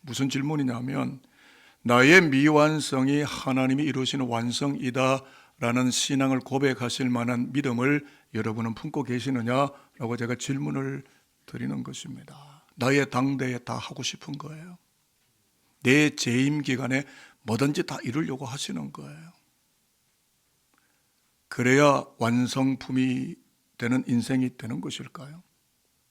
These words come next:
때로는 욕심이 아닐까요? 잘 아시겠지만, 오스트리아 작곡가 슈베르트의 미완성 교향곡 심포니 넘버 파이브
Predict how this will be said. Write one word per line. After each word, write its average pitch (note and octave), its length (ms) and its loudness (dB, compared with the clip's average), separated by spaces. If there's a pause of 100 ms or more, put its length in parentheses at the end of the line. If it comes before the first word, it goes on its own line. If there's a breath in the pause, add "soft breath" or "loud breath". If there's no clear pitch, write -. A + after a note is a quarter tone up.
(1000 soft breath)
때로는 A#2 360 -2
욕심이 B2+ 360 0
아닐까요? D3 540 -8 (2500 soft breath)
잘 D3 160 12
아시겠지만, F3 580 10
오스트리아 E3 760 8
작곡가 D3 460 2
슈베르트의 E3 640 4
미완성 D3 640 4
교향곡 C3 360 0
심포니 D#3 440 0
넘버 C#3+ 360 2
파이브 C#3 300 2